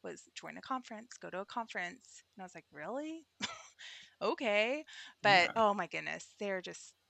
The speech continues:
Speaker 1: they're just a wealth of information and just a wealth of community. Yeah.
Speaker 2: Well, lastly, where can everyone follow you online?
Speaker 1: Well, I have a website. It's angie dicken dot com.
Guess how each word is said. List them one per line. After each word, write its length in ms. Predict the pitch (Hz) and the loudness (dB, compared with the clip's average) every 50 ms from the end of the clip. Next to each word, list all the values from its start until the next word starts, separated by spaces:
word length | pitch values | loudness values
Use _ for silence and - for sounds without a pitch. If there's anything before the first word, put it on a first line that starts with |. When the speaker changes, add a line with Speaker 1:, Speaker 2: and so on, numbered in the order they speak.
| _ _ _ _ _ _ | _ _ _ _ _ _
Speaker 1:
they're 180 | 233 233 247 262 | 2 4 4 4
just 160 | 214 208 - | 2 -2 -4
a 60 | 180 165 | -4 -4
wealth 360 | 160 175 180 185 196 226 - | 0 6 8 8 8 8 6
of 120 | 240 196 | 0 -6
information 720 | 196 196 - 196 175 170 170 175 185 - - 202 190 185 185 | -8 -10 -12 -10 -8 -8 -6 -4 -4 -4 -4 -4 -6 -8 -8
and 200 | - 180 165 - | -10 -12 -10 -10
just 200 | 190 165 - 180 | -12 -10 -10 -10
a 40 | |
wealth 280 | 160 160 165 160 165 - | -6 -2 0 0 0 -2
of 120 | 175 - - | -4 -12 -16
community. 640 | - - 170 160 156 151 147 139 - 120 135 208 190 _ _ _ _ _ _ - _ | -16 -16 -14 -14 -12 -14 -12 -12 -12 -14 -14 -14 -16 _ _ _ _ _ _ -20 _
Yeah. 120 | - 90 | -6 -4
Speaker 2:
Well, 100 | 92 92 | -4 0
lastly, 520 | 92 95 95 98 101 - - 117 113 104 101 - - | 2 2 4 4 4 4 4 4 4 4 2 0 -2
where 420 | 113 113 110 104 110 117 117 113 | 0 4 4 6 6 6 4 2
can 240 | 113 - 110 90 - | 2 -2 -4 0 2
everyone 400 | 95 92 95 98 95 95 92 95 | 2 2 2 2 2 0 0 -2
follow 320 | 92 - - 82 80 82 85 | -4 2 4 4 4 4 2
you 200 | 82 82 80 78 | 0 0 0 0
online? 580 | 78 78 - - - - - 50 - 101 139 - _ _ _ | 0 -2 -2 -4 -4 -4 -4 -4 -6 -10 -12 -16 _ _ _
Speaker 1:
Well, 400 | - 214 208 214 208 214 226 262 - | -6 0 6 8 10 10 10 8 8
I 120 | 247 247 | 6 4
have 360 | 226 - - - 220 196 220 | 4 2 0 2 4 4 4
a 140 | 269 311 330 | 4 0 2
website. 720 | 254 233 196 180 - - - - 160 160 165 185 220 247 - - | 2 2 2 2 -2 -8 -6 -4 -2 0 0 0 -2 -4 -6 -8
It's 180 | - 185 - - - | -10 -10 -10 -12 -10
angie 300 | 196 190 190 - 240 226 | -8 -6 -6 -6 -8 -8
dicken 420 | 202 - 190 - - 226 226 226 | -6 -6 -6 -6 -6 -8 -8 -4
dot 220 | 233 233 233 - - | 0 0 0 0 -2
com. 460 | - - 160 156 156 160 214 262 285 | -4 -2 0 0 0 0 -2 -6 -10